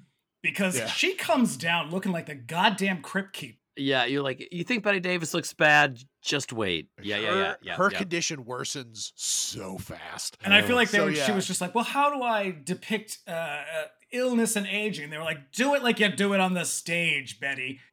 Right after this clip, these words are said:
Speaker 1: 'cause she
Speaker 2: Yeah.
Speaker 1: really goes for it.
Speaker 2: Oh, yeah,
Speaker 3: She
Speaker 2: and then there's,
Speaker 3: does.
Speaker 2: she does that, like, there's, like, that red eye pencil
Speaker 1: Yeah.
Speaker 2: to really
Speaker 3: Yes,
Speaker 2: Yeah.
Speaker 3: completely.
Speaker 1: With just
Speaker 2: Yeah.
Speaker 3: Have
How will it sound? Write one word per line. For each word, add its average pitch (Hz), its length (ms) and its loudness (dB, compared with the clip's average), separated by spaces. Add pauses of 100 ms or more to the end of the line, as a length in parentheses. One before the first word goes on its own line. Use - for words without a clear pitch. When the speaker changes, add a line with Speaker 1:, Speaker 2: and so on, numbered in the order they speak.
Speaker 1:
'cause 202 160 0
she 247 240 0
Speaker 2:
Yeah. 185 100 0
Speaker 1:
really 185 440 4
goes 123 420 -8
for - 120 -20
it. - 100 -20
Speaker 2:
Oh, 180 100 4
yeah, 147 180 4
Speaker 3:
She 147 60 -2
Speaker 2:
and 151 80 -6
then 151 160 -2
there's, 165 160 0
Speaker 3:
does. 139 120 -4
Speaker 2:
she - 120 -2
does 160 80 -6
that, 156 160 2
like, 135 160 -2
there's, 139 160 -4
like, 123 100 -4
that 120 180 -6
red 127 320 -2
eye 120 240 -4
pencil 135 460 -4
Speaker 1:
Yeah. 131 200 -2
Speaker 2:
to 120 180 -8
really 117 300 -8
Speaker 3:
Yes, 165 540 6
Speaker 2:
Yeah. - 60 -6
Speaker 3:
completely. 117 680 0 (440)
Speaker 1:
With 208 120 -4
just 220 160 4
Speaker 2:
Yeah. - 80 -2
Speaker 3:
Have 143 80 4